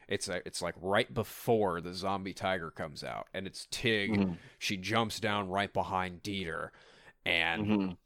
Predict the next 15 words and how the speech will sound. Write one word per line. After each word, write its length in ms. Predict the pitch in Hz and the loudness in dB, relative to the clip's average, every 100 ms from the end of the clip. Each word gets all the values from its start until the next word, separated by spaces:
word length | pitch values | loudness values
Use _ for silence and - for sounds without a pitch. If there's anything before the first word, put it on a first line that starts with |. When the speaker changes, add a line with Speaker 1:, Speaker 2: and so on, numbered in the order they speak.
| - | -2
Speaker 1:
I 120 | 92 | -2
think 520 | - - 117 104 87 101 | -2 -4 -2 -2 -4 -4
that 180 | 107 101 | -2 -2
it's 160 | - | -2
just, 240 | 123 - 113 | -2 0 0
like, 140 | 101 | -2
a 40 | 92 | -2
very 280 | 110 120 | 2 2
quick 360 | 110 - 139 135 | 2 2 4 4
shot, 600 | - - 107 110 131 - | 2 2 8 10 8 4
but 180 | 117 110 | 0 2
it's 140 | 104 | 2
st-, 300 | - - 117 | -2 0 0
it's 160 | 113 - | 2 8
like, 240 | 156 - | 8 6